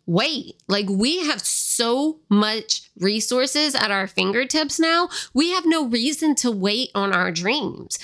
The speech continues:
because I could tell you right now, whatever your dream was, more than likely, there's a way for you to do it on the internet, right? Um,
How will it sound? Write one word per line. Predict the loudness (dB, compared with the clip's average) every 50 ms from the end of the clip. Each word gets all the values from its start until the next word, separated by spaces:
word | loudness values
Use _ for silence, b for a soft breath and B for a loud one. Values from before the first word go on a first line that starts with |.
| B B B
because | -2 -2 0 0 0
I | -2 -2
could | -2 -2 -2
tell | -2 0 0
you | 0 0
right | 0 -2 0 0
now, | 0 -2 0
whatever | 0 0 0 0 0 0 0 0
your | 0 2 2 0
dream | 0 0 0 0 0 0 0
was, | 0 2 2 2 2 2 0 0 0 -2 -4 B B B B B 0
more | 2 2 2
than | 2 2 0 0
likely, | 0 0 -2 -2 -4 -2 -2 0 0 0 0 -2 -4 b b b b b b _ _ 0
there's | 2 2 2 2 0 0
a | -2 -2
way | -2 0 0 0 0 0 -2 -2
for | 0 0
you | 0 2 2 0
to | -2 -2
do | -2 -2 0 0
it | 0 0
on | 0 0 0 -2
the | -4 -4
internet, | -4 -2 0 0 0 0 -2 -4 -6 -8 -12 -14 _ _ _ _ _ _ _ _ _ _ _ _ _ _ _ _ 0
right? | 0 2 2 2 0 -2 -2 -6 -8 b b b b b b b _ -20 -20 _ _ -2
Um, | 0 0 2 2 2 2 2 0 0 -2 -4 -6 -8